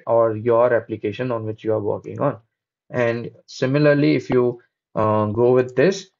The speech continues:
you will be, uh, you will start a session from the Frida, like, uh, the,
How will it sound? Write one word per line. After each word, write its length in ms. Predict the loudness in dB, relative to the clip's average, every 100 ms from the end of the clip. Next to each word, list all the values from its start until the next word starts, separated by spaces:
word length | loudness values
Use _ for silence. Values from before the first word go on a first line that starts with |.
| _
you 160 | -2 0
will 120 | 2
be, 380 | 2 2 4 4
uh, 420 | 4 4 4 2 -4
you 240 | -8 -2 0
will 140 | 0
start 380 | 0 2 2 2
a 120 | 2
session 720 | 2 -2 0 -2 -2 -6 -8
from 380 | -16 -4 -4 -2
the 100 | -2
Frida, 600 | -2 -4 2 4 4 0
like, 420 | -2 0 0 0 2
uh, 300 | 4 4 2
the, 440 | 2 4 2